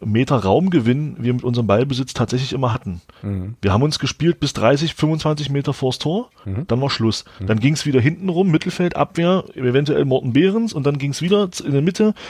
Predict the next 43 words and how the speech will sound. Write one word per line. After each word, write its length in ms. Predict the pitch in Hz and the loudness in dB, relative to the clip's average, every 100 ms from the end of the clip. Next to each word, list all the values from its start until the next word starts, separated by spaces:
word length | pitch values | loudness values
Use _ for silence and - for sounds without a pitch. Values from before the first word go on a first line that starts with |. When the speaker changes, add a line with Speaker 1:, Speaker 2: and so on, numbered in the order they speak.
| - - - - - - | -18 -20 -20 -20 -20 -4
Speaker 1:
Das 160 | 101 123 | -2 -2
ist, 180 | 127 | -2
das 120 | 95 120 | -2 -2
ist 100 | - | 0
Ballbesitz 440 | 101 139 139 - | 2 2 0 -4
ohne 240 | 120 135 120 | -2 0 0
Wert. 320 | 131 - - - _ - | -2 -4 -10 -20 _ -12
Speaker 2:
Mhm. 140 | 110 | -6
Speaker 1:
Und 100 | 104 | 0
da, 60 | 110 | 2
da, 160 | 110 98 | 2 0
da 180 | - | 0
fällt 220 | 98 110 - | 2 2 0
es 80 | 123 | 0
mir 60 | |
Speaker 2:
Verstehe. 120 | 113 | 0
Speaker 1:
schwer, 120 | 110 123 | 0 0
von 160 | 127 | 0
Dominanz 420 | 113 120 113 139 | -2 0 0 -2
zu 100 | - | -4
sprechen. 380 | 151 - 90 87 - - - - - - - | -6 -6 -6 -6 -12 -20 -20 -20 -20 -20 -16
Für 140 | - 107 | -2 2
mich 160 | 139 170 | 4 2
ist 140 | - | 2
Dominanz 560 | 151 143 127 170 - - | 0 2 2 0 -2 2
dann, 320 | 113 190 226 _ _ _ - | 2 2 -4 _ _ _ -2
wenn 260 | 117 127 - - _ _ _ | 0 0 -4 -14 _ _ _
zusätzlich 400 | - 175 165 147 | -2 0 2 0
zu 80 | - | -2
diesem 220 | 117 107 | -4 0
Ballbesitz 600 | 110 160 185 202 - - - _ _ | 2 2 0 -4 -6 -14 -18 _ _
auch 340 | - 120 127 - _ _ _ | 0 0 0 -10 _ _ _
Chancen 400 | - 135 156 - | -4 -2 -2 -4
kommen. 260 | - 85 80 - _ _ _ _ _ _ | -6 -6 -8 -16 _ _ _ _ _ _
Oder 280 | 120 110 104 - | 0 2 0 -4
Speaker 2:
Ja. 80 | 104 | -2
Speaker 1:
Abschlüsse, 440 | 139 - 113 98 92 | -2 0 -2 -2 0
sagen 160 | 107 | 0
Speaker 2:
Ja. 60 | 101 | 0
Speaker 1:
wir's 80 | 107 | 0
mal 100 | 104 | 0
so. 220 | 120 107 | 0 0
Speaker 2:
Ja. 160 | 101 | -2